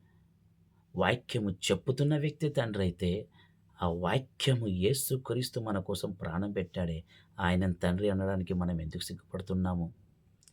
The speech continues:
ప్రియమైన దేవుని బిడ్డలారా, యేసుక్రీస్తు కేవలం దేవుడు కాదు, ఆయన తండ్రి కూడా. యెషయా గ్రంథము తొమ్మిది అధ్యాయం ఆరో వచనంలో రాయబడింది, ఆయన నిత్యుడగు తండ్రి అని. హల్లెలూయా.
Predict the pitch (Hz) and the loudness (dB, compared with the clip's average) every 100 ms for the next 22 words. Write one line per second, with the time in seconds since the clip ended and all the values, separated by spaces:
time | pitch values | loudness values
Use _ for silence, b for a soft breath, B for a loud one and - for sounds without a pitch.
0 | b b b b b - 92 85 87 85 | b b b b b 0 2 2 2 2
1 | 92 101 98 92 90 92 87 78 87 127 | 2 2 0 0 0 2 0 0 2 2
2 | - 120 - 117 - 92 104 104 101 92 | 2 0 0 -2 -2 -4 0 2 2 2
3 | 95 101 101 98 95 95 87 - 85 92 | 0 0 0 0 0 -2 -4 -4 -2 0
4 | 101 101 104 85 - _ _ - _ _ | 0 0 -2 -4 -8 _ _ -20 _ _
5 | b b b b b b - 95 101 107 | b b b b b b 0 4 6 6
6 | 104 104 104 110 110 - 95 107 104 101 | 6 6 4 2 0 0 0 2 -2 2
7 | 110 101 107 117 113 - 113 113 107 110 | 2 4 2 2 0 -2 -2 2 4 4
8 | 110 107 107 104 B B 95 104 107 98 | 2 0 -2 -4 B B 4 6 6 4
9 | 113 131 - 139 135 139 139 120 143 139 | 4 2 4 6 8 8 4 4 4 6
10 | 147 156 - - - - - - - - | 6 6 4 -6 -20 -20 -20 -20 -10 0
11 | 127 127 139 156 127 | 2 4 6 6 6